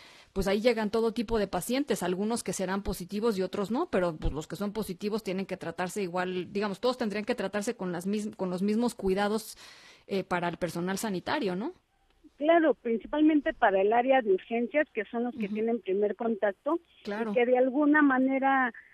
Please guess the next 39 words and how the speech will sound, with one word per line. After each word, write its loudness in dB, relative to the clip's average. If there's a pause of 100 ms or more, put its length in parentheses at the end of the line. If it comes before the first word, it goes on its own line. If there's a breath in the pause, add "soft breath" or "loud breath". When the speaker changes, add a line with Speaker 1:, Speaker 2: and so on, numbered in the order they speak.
Speaker 2:
de, 4
a 2
simple 2
vista -2
no 2
se -6
puede 2
hacer -2
un 0
diagnóstico. -4 (140)
Speaker 1:
No. -4
Speaker 2:
Se -10
tiene -2
que 2
auscultar 2
a 6
la 4
gente, -2
Speaker 1:
Sí. 0
Speaker 2:
revisar, 0 (480 loud breath)
mandarle 6
una 0
placa -2
de 4
rayos 0
X -8
para 0
que -6
diga 2
el 2
médico, 0 (240)
está, 2 (320 soft breath)
si -2
no 2
está -2
confirmado 0
con -2
una 0
prueba, 0